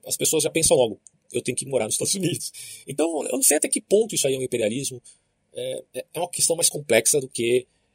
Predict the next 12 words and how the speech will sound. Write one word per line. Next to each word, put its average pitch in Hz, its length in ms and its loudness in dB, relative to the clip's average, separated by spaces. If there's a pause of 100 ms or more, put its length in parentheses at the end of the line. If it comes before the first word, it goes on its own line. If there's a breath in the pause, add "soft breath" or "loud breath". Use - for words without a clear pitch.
(120)
essa - 160 4
retórica 113 520 6
da 104 60 2
esquerda 101 340 -2
costuma 104 500 -8
atribuir 107 520 -4
aí 98 300 0
aos 104 280 -8
americanos, 92 440 -10
né? 98 120 -10 (160)
Mas, - 140 0
enfim. - 160 0